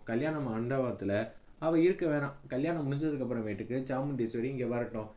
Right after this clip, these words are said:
வந்ததுக்கு அப்புறம் எந்த பிரச்சனையும் இருக்காதுல்ல" அப்படின்னு சொன்னோன்னே, "ஆமா, நான் வந்து தாலி கட்டிடுவேன், நீ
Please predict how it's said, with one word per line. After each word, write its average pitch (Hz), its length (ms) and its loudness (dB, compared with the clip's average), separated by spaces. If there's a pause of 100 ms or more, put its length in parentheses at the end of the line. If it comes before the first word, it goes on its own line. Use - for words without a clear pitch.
(280)
வந்ததுக்கு 170 440 0
அப்புறம் 151 260 -2
எந்த 151 140 0
பிரச்சனையும் 143 460 -4
இருக்காதுல்ல" 113 500 0 (160)
அப்படின்னு 143 340 -6
சொன்னோன்னே, 120 340 -2 (400)
"ஆமா, 160 300 0 (100)
நான் 151 240 -2
வந்து 151 160 -6
தாலி 156 240 4
கட்டிடுவேன், 117 480 0 (180)
நீ 123 140 -2